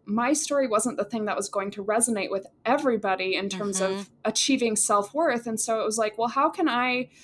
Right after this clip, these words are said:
Speaker 1: still be a voice for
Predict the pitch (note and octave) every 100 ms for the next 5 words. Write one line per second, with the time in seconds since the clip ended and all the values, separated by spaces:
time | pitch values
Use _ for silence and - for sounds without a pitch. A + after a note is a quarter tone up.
0 | - - - C#4+ C#4 A#3 _ C4+ D#4+ A#3+
1 | G3+ F#3+ F#3 G3 - - - - G#3+ G3+
2 | G3 F#3+ G3